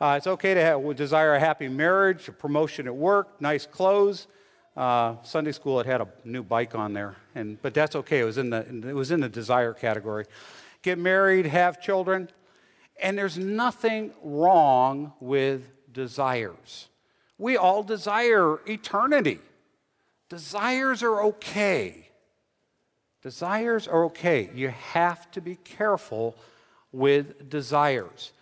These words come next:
You have to keep them in their place, keep them in perspective. Don't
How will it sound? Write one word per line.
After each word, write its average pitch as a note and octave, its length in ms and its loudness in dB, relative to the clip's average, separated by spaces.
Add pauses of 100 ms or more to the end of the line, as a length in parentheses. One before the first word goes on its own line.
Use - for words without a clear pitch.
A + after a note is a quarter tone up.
(220)
You C3 120 -12
have D#3+ 340 -4
to E3 80 -16
keep - 460 -10
them A3 200 0
in F3 300 -2
their B3 180 -2
place, C#3+ 600 -2 (420)
keep - 380 -8
them A3 220 -2
in G3 440 -2
perspective. - 1300 -4 (840)
Don't G3 320 -2